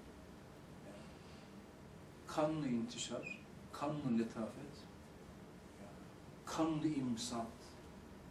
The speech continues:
kanlı feyz ve bereket, rahmet ve inayete mazhariyet noktasından bakınca <clears throat>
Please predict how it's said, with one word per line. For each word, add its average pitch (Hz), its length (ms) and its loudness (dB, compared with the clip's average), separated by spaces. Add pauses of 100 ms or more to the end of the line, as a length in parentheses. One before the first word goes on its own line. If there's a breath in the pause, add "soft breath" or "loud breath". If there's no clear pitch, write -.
(920)
kanlı 143 440 2 (160)
feyz 123 340 8
ve 110 120 6
bereket, 107 420 2 (600)
rahmet 123 440 6
ve 139 100 2
inayete 123 480 4
mazhariyet 117 680 2
noktasından 110 680 0
bakınca 151 480 2 (1400)
<clears throat> 196 100 8